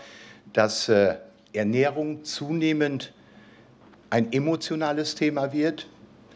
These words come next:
Essen wird auch stärker und das ist toll, das ist gut. Essen wird immer mehr zu einer Lebenskultur, Gott sei Dank. Und, äh, die Menschen interessieren sich mehr dafür. Und da sitzt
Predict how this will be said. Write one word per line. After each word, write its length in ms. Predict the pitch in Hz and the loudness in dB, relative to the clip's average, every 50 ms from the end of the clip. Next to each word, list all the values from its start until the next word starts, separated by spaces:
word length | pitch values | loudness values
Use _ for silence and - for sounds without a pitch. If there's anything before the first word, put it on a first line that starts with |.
| - - - - | -20 -20 0 4
Essen 320 | - 151 151 - 170 156 | 4 4 4 4 0 4
wird 180 | 147 151 147 151 | 4 4 4 6
auch 180 | 139 131 127 - | 4 2 2 0
stärker 480 | - - - 147 147 165 156 - 165 | -6 -2 2 4 4 4 4 0 -2
und 160 | 160 147 120 | -2 0 0
das 140 | 123 110 - | -2 -2 -2
ist 220 | 117 104 - - - | -4 -6 -6 -4 0
toll, 280 | 131 120 143 185 196 | 2 2 2 2 2
das 200 | - 147 131 - | 0 -2 -4 -4
ist 160 | 127 117 - | -8 -10 -8
gut. 260 | - 139 165 190 190 - | -6 -6 -6 -4 -6 -4
Essen 300 | - 131 131 135 151 143 | -4 -4 -2 -2 -2 0
wird 140 | 135 139 104 | 0 0 0
immer 220 | 123 135 123 113 | 2 2 2 2
mehr 220 | 117 123 139 131 131 | 2 2 0 -2 0
zu 120 | - 123 | 0 0
einer 160 | 110 110 104 | 2 2 2
Lebenskultur, 920 | 98 98 113 131 139 170 - - - 147 135 135 - 160 160 170 175 190 - - - - - - - - - - - - - - - - - - | 2 0 0 -2 -2 -6 -10 -8 -8 -8 -8 -8 -4 0 0 0 0 -2 -6 -12 -14 -14 -14 -16 -18 -20 -20 -20 -20 -20 -20 -20 -20 -20 -4 0
Gott 180 | 123 127 123 | 0 0 4
sei 120 | - 135 120 | 4 2 2
Dank. 420 | 110 120 120 147 185 202 202 - - - - - | 4 2 0 0 0 -4 -8 -10 -16 -20 -20 -6
Und, 400 | - 120 127 127 127 120 123 - | -2 0 0 0 0 -4 -2 0
äh, 260 | 135 123 123 120 113 - - - - - - - _ _ - _ - | 4 4 6 4 4 0 -4 -12 -20 -20 -20 -20 _ _ -20 _ -6
die 60 | - 131 | -4 2
Menschen 320 | 135 143 143 - - 147 | 2 2 2 0 -2 -4
interessieren 560 | 123 113 - 117 113 - - - 147 151 175 | -4 -4 -2 -4 -6 -6 -2 -2 0 -2 0
sich 260 | 156 147 160 156 - | -2 -4 -4 -4 -4
mehr 300 | 147 135 139 151 160 165 - - - - - - | -2 2 4 4 4 2 -2 -10 -20 -20 -20 -2
dafür. 580 | - 117 110 113 - - 156 151 147 160 170 170 165 - - - - | 0 2 2 2 -2 -6 0 2 2 2 2 0 -6 -12 -18 -12 -4
Und 180 | 143 139 127 | -2 2 4
da 100 | 135 131 | 4 4
sitzt 500 | 135 131 156 190 - - - - - - | 4 4 2 2 2 0 -6 -10 -12 -16